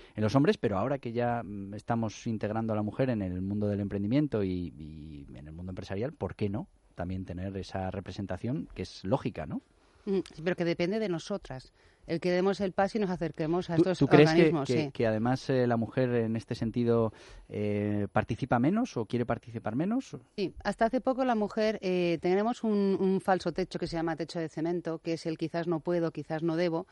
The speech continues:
Speaker 2: y eso nos limita bastante. En el momento en el que nos olvidamos de, de esas limitaciones y realmente nos incorporamos al grupo,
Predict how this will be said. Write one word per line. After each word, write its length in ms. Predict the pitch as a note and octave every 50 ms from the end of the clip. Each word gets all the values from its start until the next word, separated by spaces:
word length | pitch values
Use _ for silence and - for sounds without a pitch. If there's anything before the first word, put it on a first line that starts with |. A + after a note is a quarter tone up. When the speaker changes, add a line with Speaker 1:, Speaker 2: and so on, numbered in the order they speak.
| - - - - - - - -
Speaker 2:
y 100 | - E3+
eso 160 | F#3 F3+ A3
nos 160 | G#3 G#3 G3+ E3+
limita 320 | E3+ E3 E3+ D#3+ - D3+
bastante. 540 | C#3+ C3+ - - C#3 C3 C3 - C3+ - -
En 80 | D#3+
el 80 | E3 D#3+
momento 360 | E3 E3 E3+ F3+ G3 G#3 G3
en 60 | A#3
el 80 | A3+ A3
que 80 | F#3+ G3+
nos 160 | F#3+ F3 -
olvidamos 560 | E3+ E3 E3+ F3+ F#3+ G3+ G3 E3+ D#3 - -
de, 340 | - F3 E3 D#3+ D#3 D3+ C3+
de 100 | C3+ D#3
esas 240 | D#3 - - F#3 F3
limitaciones 760 | F#3+ F3+ E3+ E3 - D3+ C#3 - G3 G#3 G#3+ F#3+ D#3 C#3+ -
y 120 | - E3+
realmente 460 | D3 D#3 D#3 D#3 E3 F3+ G3 F#3+ G3
nos 160 | F3+ E3+ D#3+ C#3
incorporamos 560 | D3+ - C#3 B2 - C3 C3+ D3+ E3 - -
al 120 | C3+ C3+
grupo, 340 | - F3+ A#3 F#3+ - G3 -